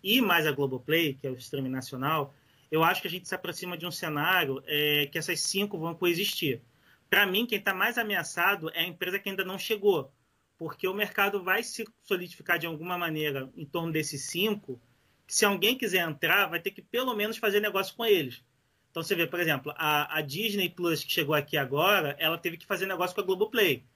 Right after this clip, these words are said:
Ela fez um acordo ali que se você assinar a Globoplay, você pode assinar a Disney Plus com desconto e tudo mais. É um negócio que eu acho que é até perigoso pra Globoplay, mas acontece. É, a Eva tá aqui me lembrando que o Grupo Record lançou um serviço que é Play Plus, que é um serviço de streaming com conteúdo próprio.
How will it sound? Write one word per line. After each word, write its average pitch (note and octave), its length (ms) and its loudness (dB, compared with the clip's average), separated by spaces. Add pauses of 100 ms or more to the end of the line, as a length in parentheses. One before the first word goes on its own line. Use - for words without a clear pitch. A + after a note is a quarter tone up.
(180)
Ela B2+ 120 -10
fez D#3 160 -2
um E3+ 40 2
acordo E3+ 380 0
ali F3+ 200 6
que G3+ 60 -8
se - 80 -6
você D#3 180 -2
assinar E3 220 -2
a D#3 40 -2
Globoplay, E3+ 340 2
você G3 100 -4
pode E3 200 -6
assinar D#3+ 200 -4
a - 20 -8
Disney D#3 220 -4
Plus D3+ 220 0
com E3+ 140 -6
desconto G3+ 380 -4
e - 20 -20
tudo A#3 120 -4
mais. F#3 360 2 (340)
É D3 180 -2
um D#3+ 40 2
negócio E3+ 320 2
que F#3+ 80 0
eu - 20 6
acho F3+ 100 2
que - 60 0
é F#3 60 0
até F#3+ 100 -2
perigoso G3+ 520 4
pra E3 120 -4
Globoplay, C#3 480 -6
mas C3 120 -6
acontece. C#3+ 580 0 (580)
É, D3+ 320 2
a D3+ 120 2
Eva E3+ 200 2
tá F#3 140 -4
aqui F3+ 160 -8
me F3+ 100 -6
lembrando E3+ 600 -2
que E3 120 -8
o D#3 40 -6
Grupo E3+ 260 -2
Record E3 480 2
lançou F3 320 -6
um E3 40 -6
serviço D#3+ 440 0
que F3 80 0
é - 20 -2
Play F#3+ 320 0
Plus, E3+ 500 0
que - 80 -8
é D3 40 -2
um D3 40 -2
serviço D#3 320 -4
de D#3+ 100 -6
streaming E3+ 280 -4
com E3+ 100 -8
conteúdo F3 380 -2
próprio. C#3 500 2